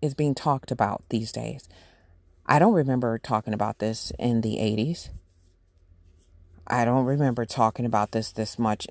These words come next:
in the nineties, the early nineties. But as they say, a revelation is happening.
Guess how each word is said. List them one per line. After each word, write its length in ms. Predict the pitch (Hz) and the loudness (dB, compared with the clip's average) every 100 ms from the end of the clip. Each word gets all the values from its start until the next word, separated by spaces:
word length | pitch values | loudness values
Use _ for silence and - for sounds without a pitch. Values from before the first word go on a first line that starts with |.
| - | -4
in 340 | 113 110 107 | 0 2 0
the 140 | 104 104 | 2 0
nineties, 560 | 101 123 160 127 131 | 0 0 0 0 -2
the 80 | - | 0
early 260 | 101 120 117 | 2 2 2
nineties. 520 | 107 156 147 143 - _ _ _ _ _ _ _ _ _ - _ _ - _ _ _ _ _ _ - - - | 0 0 -2 -4 -8 _ _ _ _ _ _ _ _ _ -20 _ _ -20 _ _ _ _ _ _ -20 -20 -10
But 460 | 135 135 127 120 - _ _ _ _ _ _ _ - | 4 6 6 2 -2 _ _ _ _ _ _ _ -4
as 180 | 131 | 0
they 100 | 135 | 0
say, 360 | 123 - 151 135 | -2 2 4 4
a 60 | 127 | 2
revelation 720 | 131 127 120 127 151 - 139 | 0 0 0 0 -2 -2 -2
is 120 | 120 | -2
happening. 480 | - 113 - 127 | -4 -4 -4 -6